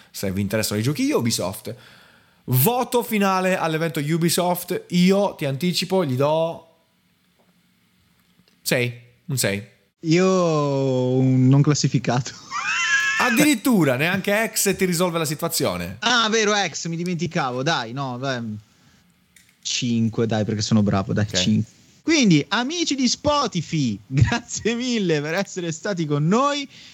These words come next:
Speaker 2: Ci rivediamo la settimana prossima. Ciao.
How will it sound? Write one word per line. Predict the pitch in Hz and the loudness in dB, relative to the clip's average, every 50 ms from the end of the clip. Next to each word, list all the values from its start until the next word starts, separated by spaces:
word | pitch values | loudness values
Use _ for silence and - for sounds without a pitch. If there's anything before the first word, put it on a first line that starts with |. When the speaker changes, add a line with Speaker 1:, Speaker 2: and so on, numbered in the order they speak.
| - - | -18 -8
Speaker 2:
Ci | - - - 277 277 | -4 0 0 2 2
rivediamo | 254 226 202 202 190 185 214 220 202 185 175 | 2 2 2 2 2 2 2 0 0 0 -2
la | 160 151 143 | -2 -2 -2
settimana | 143 - - - 262 - - - 202 175 165 156 147 135 123 | -2 -2 -2 -2 -4 -4 -4 -6 -4 -2 -2 -2 -2 -2 -2
prossima. | - 160 185 226 226 - - - 247 233 233 240 240 240 - - - - - | 0 0 0 0 0 -2 -2 -2 0 0 2 0 0 -4 -8 -20 -20 -16 -6
Ciao. | - - 285 - - - | -2 -2 -2 -2 -4 -8